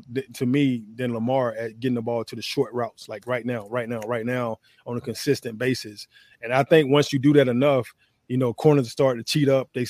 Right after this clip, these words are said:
they get tired of coming up to make that tackle, and then you can start hitting them over their head with some deeper stuff later on in the game. He just has to stay consistent with that and not get greedy throughout the game. And I think he could pull off pretty much any win that he wants to pull off. He's a dynamic guy.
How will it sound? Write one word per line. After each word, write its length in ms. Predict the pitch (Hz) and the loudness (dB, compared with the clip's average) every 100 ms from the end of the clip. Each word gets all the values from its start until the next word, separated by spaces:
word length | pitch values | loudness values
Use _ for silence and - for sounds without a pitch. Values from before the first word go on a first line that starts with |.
| - | -4
they 100 | 131 | -2
get 180 | 135 110 | 0 -2
tired 280 | 139 135 131 | 0 0 0
of 120 | 117 | -2
coming 200 | 143 135 | 0 0
up 60 | 123 | 0
to 80 | 120 | -2
make 220 | 131 123 | -4 -4
that 160 | 123 | -6
tackle, 420 | - 135 123 127 120 | -4 -4 -4 -4 -4
and 80 | |
then 180 | 127 123 | -2 -2
you 80 | 123 | -4
can 100 | 117 | -6
start 280 | - 127 117 | -4 -4 -2
hitting 160 | 135 | -2
them 140 | 131 123 | 0 0
over 160 | 123 | -2
their 100 | 120 | -4
head 240 | 117 139 127 | -2 0 0
with 140 | 113 | -2
some 140 | - 110 | -6 -4
deeper 280 | 131 123 | -4 -4
stuff 340 | 113 - 120 - | -8 -4 -4 -4
later 220 | 123 117 | -4 -4
on 140 | 120 | -4
in 80 | 113 | -6
the 40 | 107 | -4
game. 380 | 131 139 120 - _ - _ _ | -2 0 -2 -8 _ -20 _ _
He 100 | 131 | 0
just 180 | 139 135 | 2 4
has 160 | 147 123 | 2 2
to 100 | 127 | -2
stay 240 | - 131 | 0 0
consistent 580 | - 110 - 147 - 120 | -2 -6 -2 -2 -2 -4
with 140 | 117 | -4
that 180 | 127 131 | -2 -2
and 80 | 117 | -2
not 220 | 123 117 | -4 -4
get 160 | 123 107 | -6 -2
greedy 240 | 131 127 | -2 -2
throughout 320 | 117 120 113 | -2 -4 -4
the 60 | 107 | -6
game. 360 | 120 147 127 113 _ _ _ | -2 -2 -2 -6 _ _ _
And 80 | 120 | -4
I 80 | 120 | -2
think 200 | 120 123 | 0 0
he 100 | 131 | -2
could 100 | 120 | -2
pull 180 | - 120 | -2 0
off 220 | 123 - - | -2 -4 -6
pretty 180 | 139 123 | -2 -2
much 240 | 117 110 | -2 -4
any 140 | 120 | -4
win 320 | 113 120 123 113 | -2 -2 -2 -4
that 100 | 107 | -4
he 120 | 113 | -6
wants 180 | 117 - | -6 -10
to 80 | |
pull 180 | - 113 | -10 -4
off. 220 | 113 131 | -2 0
He's 160 | - 120 | -2 -4
a 60 | 113 | -2
dynamic 480 | 123 120 127 104 | -2 0 0 -2
guy. 320 | 123 139 131 | 0 0 0